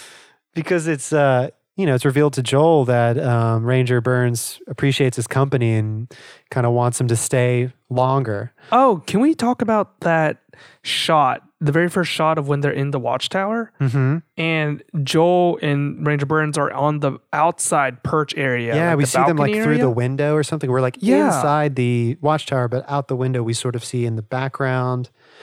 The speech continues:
Speaker 1: uh, in this watch tower, you know, with, with the, the
Speaker 2: Yeah,
Speaker 1: forest
Speaker 2: we
Speaker 1: is so
Speaker 2: see
Speaker 1: small among them.
Speaker 2: Yeah, exactly. Um, and the bookshelf and the window are up front.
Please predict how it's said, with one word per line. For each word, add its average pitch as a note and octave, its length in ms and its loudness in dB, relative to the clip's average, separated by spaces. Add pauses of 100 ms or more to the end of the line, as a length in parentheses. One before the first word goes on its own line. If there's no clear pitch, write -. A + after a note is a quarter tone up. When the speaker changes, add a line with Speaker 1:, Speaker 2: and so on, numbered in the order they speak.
(200)
Speaker 1:
uh, A2+ 340 -2
in C3 140 -4
this A#2+ 180 -6
watch B2 680 -6 (120)
tower, C#3 460 0
you C3 140 0
know, B2 80 0
with, A#2+ 200 -8
with B2+ 180 -10
the, A2+ 340 -6 (540)
the A2 260 -8
Speaker 2:
Yeah, C#4+ 100 2
Speaker 1:
forest D3 260 2
Speaker 2:
we D#3 60 2
Speaker 1:
is C3+ 80 2
so C#3+ 160 2
Speaker 2:
see G2+ 120 0
Speaker 1:
small B2+ 280 2
among B2+ 300 0
them. C3+ 260 -2 (400)
Speaker 2:
Yeah, G#3+ 300 0
exactly. C#3+ 560 -2
Um, E3 140 -2
and D#3 440 0 (300)
the D#3+ 200 0
bookshelf A3 760 0
and D#3+ 160 0
the D3+ 80 2
window F#3 320 2
are C3 180 2
up B2 160 -2
front. C#3+ 560 -2